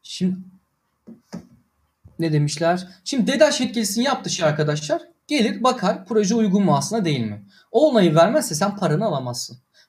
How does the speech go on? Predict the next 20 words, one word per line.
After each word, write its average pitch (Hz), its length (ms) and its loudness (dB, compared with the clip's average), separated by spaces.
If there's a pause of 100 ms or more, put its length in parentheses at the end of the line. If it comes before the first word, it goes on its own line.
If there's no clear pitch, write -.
Ve 165 80 -2
ufak 294 340 0
şeylerde 214 460 6
de 220 80 2
ne 240 40 4
oluyor? 185 300 4
Diyor - 120 -2
ki - 200 -10
tedaş, 147 300 -2
tedaş 151 420 0
yetkilisi, 139 580 -6 (440)
"Şu - 380 2
olmamış 202 800 4
çarpı 196 500 -2
bu 226 200 4
olmamış." 180 600 0 (540)
Onları 226 640 2
bir 285 60 -6
sonraki 190 680 0
buluşmaya 202 520 -2